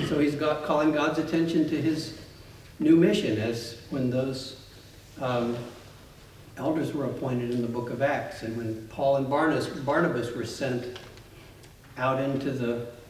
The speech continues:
um, Gentile world, was all initiated through fasting. So there might be any number of reasons why this might be beneficial, but I tell you, people who fast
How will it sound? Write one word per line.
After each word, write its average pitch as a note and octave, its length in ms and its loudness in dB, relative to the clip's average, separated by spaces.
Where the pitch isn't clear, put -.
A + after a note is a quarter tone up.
um, A2+ 540 -4
Gentile C#3+ 560 2
world, G#2+ 400 -6
was A#2+ 180 -4
all B2+ 240 0
initiated C3 720 -2
through B2+ 140 -6
fasting. A2+ 560 -6
So C#3 460 4
there D#3+ 160 4
might F3 220 4
be E3 140 8
any F#3+ 120 6
number G3 400 8
of C3+ 80 0
reasons A2 540 -2
why A#2 180 0
this A#2 220 -4
might A#2+ 200 -2
be A#2 100 -2
beneficial, B2 760 0
but C3+ 100 0
I C#3 120 2
tell B3+ 200 0
you, E3+ 320 2
people A#3 300 2
who B3+ 160 4
fast G#3+ 460 4